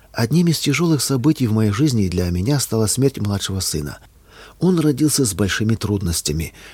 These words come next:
Жене уже было больше сорока лет. Я был в Германии, когда мне сообщили,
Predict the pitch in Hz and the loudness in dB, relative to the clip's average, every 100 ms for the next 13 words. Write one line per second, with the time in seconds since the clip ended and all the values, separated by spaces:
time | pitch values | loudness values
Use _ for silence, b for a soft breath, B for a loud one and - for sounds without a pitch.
0 | B 139 165 175 139 127 139 135 90 107 | B 0 2 4 4 6 6 4 2 0
1 | 101 104 - 98 98 87 71 - - - | 0 -2 -2 -2 -2 -4 -6 -8 -14 -20
2 | - 131 147 143 113 110 117 151 110 87 | -4 2 4 2 2 0 2 2 0 0
3 | 95 82 92 95 95 - 85 - 147 143 | -4 -4 -2 0 0 -2 -4 2 4 4